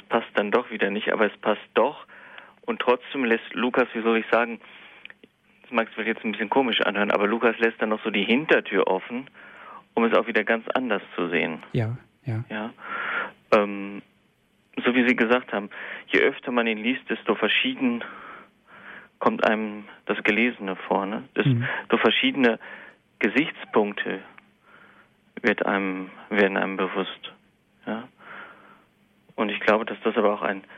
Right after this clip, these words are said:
Speaker 1: ein sicht-, sicheres Zeichen dafür ist, dass es hier die Heilige Schrift ist, ja, dass es hier Wort Gottes ist,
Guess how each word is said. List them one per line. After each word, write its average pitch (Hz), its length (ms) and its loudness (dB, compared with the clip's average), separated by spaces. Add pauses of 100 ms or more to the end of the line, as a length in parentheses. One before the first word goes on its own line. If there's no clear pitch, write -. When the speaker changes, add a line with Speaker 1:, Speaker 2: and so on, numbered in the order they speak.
(260)
Speaker 1:
ein 101 200 -8
sicht-, 104 400 -2
sicheres 107 400 2 (140)
Zeichen 98 340 2
dafür 98 360 -2
ist, - 120 -6
dass 95 100 0
es - 180 -4
hier 98 100 2
die 95 140 2
Heilige 98 460 0
Schrift - 460 0
ist, - 120 -6 (160)
ja, 104 80 0
dass 101 160 -4
es 95 160 -2
hier 95 220 4 (400)
Wort 101 340 2
Gottes 113 380 0
ist, - 160 -6